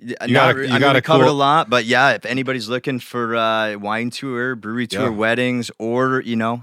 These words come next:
Speaker 1: try out that new adventure company, if you guys are looking to come to,
Speaker 2: Shoot.
Speaker 1: uh, Northern Michigan and, and get a workout and, uh, have a good time just in the outdoors, you know, in the
Speaker 2: Yep.
Speaker 1: right by, uh, Sleeping Bear National Park or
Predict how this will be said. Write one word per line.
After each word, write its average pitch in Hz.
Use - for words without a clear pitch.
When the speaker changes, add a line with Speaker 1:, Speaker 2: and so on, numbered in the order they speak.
Speaker 1:
try 113
out 113
that 113
new 110
adventure 110
company, 107
if 120
you 101
guys 107
are 104
looking 104
to 101
come 107
to, 107
Speaker 2:
Shoot. -
Speaker 1:
uh, 104
Northern 120
Michigan 117
and, 104
and 107
get 110
a 110
workout 117
and, 101
uh, 98
have 123
a 117
good 120
time 120
just 107
in 117
the 107
outdoors, 107
you 101
know, 110
in 113
the 110
Speaker 2:
Yep. 98
Speaker 1:
right 110
by, 113
uh, 107
Sleeping 110
Bear 110
National 107
Park 107
or 92